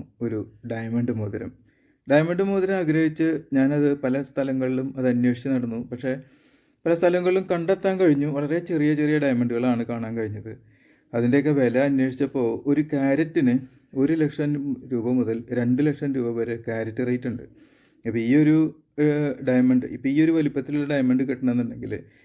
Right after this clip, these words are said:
ഏകദേശം ആറ് ലക്ഷം മുതൽ എട്ട് ലക്ഷം രൂപ വരെ കൊടുക്കേണ്ടി വരും. അപ്പോൾ ഞാൻ നോക്കിയപ്പോൾ എന്നെപ്പോലുള്ള ഒരു മനുഷ്യന് എന്തായാലും ഡയമണ്ട് മോതിരം ഇടാൻ സാധിക്കില്ല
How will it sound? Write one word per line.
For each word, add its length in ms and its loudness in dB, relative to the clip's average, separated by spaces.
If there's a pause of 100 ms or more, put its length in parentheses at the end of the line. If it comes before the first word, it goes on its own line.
(520)
ഏകദേശം 560 4 (540)
ആറ് 320 2
ലക്ഷം 360 0
മുതൽ 240 0 (140)
എട്ട് 200 -2
ലക്ഷം 340 0
രൂപ 160 0
വരെ 180 0
കൊടുക്കേണ്ടി 440 -6
വരും. 220 -6 (1040)
അപ്പോൾ 200 0
ഞാൻ 240 4
നോക്കിയപ്പോൾ 480 0 (120)
എന്നെപ്പോലുള്ള 560 2
ഒരു 200 0
മനുഷ്യന് 420 -4
എന്തായാലും 440 0 (440)
ഡയമണ്ട് 400 0
മോതിരം 420 2
ഇടാൻ 240 -4 (140)
സാധിക്കില്ല 540 -2